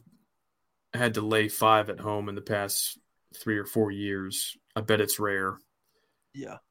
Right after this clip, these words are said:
Speaker 1: And I know they're, like, making the step up to the Power Five, but they weren't some just, like, decrepit program before that. Like, they've got roster talent. They've got coaches that have coached against five or six Power Five teams most seasons.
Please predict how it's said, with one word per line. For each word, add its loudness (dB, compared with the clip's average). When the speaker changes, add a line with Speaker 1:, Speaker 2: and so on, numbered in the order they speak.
Speaker 1:
And 6
I 10
know 12
they're, 12
like, 10
making 6
the 4
step 6
up 4
to 0
the 0
Power 4
Five, 2
but -4
they 4
weren't 2
some 0
just, 0
like, -8
decrepit -2
program -2
before -4
that. -12
Like, -10
they've 4
got 6
roster -2
talent. -12
They've -2
got 2
coaches 0
that -4
have -10
coached -2
against 4
five 10
or 2
six 0
Power 6
Five 2
teams -6
most 0
seasons. -4